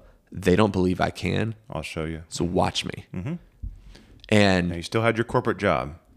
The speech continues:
Speaker 1: Um, I still had my corporate
Speaker 2: What,
Speaker 1: job.
Speaker 2: what was gonna become the delineating point of,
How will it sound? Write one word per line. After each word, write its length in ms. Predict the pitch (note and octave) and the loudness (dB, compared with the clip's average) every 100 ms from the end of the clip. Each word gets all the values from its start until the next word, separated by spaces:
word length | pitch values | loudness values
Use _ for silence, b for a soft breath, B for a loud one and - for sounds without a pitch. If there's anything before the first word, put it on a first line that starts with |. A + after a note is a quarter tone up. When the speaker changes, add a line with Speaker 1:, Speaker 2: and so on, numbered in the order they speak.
| _ _ - | _ _ 0
Speaker 1:
Um, 380 | G#2+ G#2+ G#2 F#2+ | 4 6 6 4
I 80 | F#2 | 0
still 180 | - A2+ | 4 8
had 120 | A2+ | 8
my 100 | A2 | 8
corporate 320 | G#2+ G#2 F#2 | 6 4 6
Speaker 2:
What, 60 | C3 | 6
Speaker 1:
job. 300 | F#2 F#2 F2+ | 6 4 2
Speaker 2:
what 180 | A2 C3 | 0 2
was 140 | D3+ | 2
gonna 160 | C#3 C#3 | 2 2
become 300 | A#2 B2 A#2 | 2 4 4
the 80 | G2+ | 4
delineating 640 | G#2 G2 G#2 G#2 F#2+ F2 | 2 4 4 4 4 2
point 400 | - - G2+ F#2+ | 0 0 0 2
of, 480 | D2+ E2+ E2+ D2+ - | 2 2 2 -2 -10